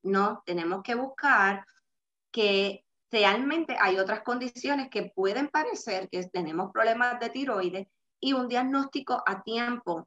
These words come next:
por ejemplo, de condiciones como la esclerosis múltiple, nos garantiza un tratamiento adecuado y en el tiempo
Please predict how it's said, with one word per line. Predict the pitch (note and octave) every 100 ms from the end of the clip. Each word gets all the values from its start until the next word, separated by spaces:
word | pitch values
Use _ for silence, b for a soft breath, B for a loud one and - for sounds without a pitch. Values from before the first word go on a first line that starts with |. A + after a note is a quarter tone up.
| _
por | E3+
ejemplo, | E3 G3 B3+ F3+
de | E3
condiciones | D#3 D3+ D#3 - E3+ F3+
como | A3 F3+
la |
esclerosis | E3 E3 D#3 - G3
múltiple, | A3+ A#3+ G3+ F3 E3
nos | G3+ A3 A3+
garantiza | A#3 G3+ G#3 A#3+ A#3+ C4 -
un | G#3+ G#3+
tratamiento | A#3 B3 A#3+ A3+ A#3+
adecuado | A#3+ A#3 B3+ B3+ A3
y | F#3+
en | E3+
el | E3+ D#3+
tiempo | G3+ F#3 G#3 - A#3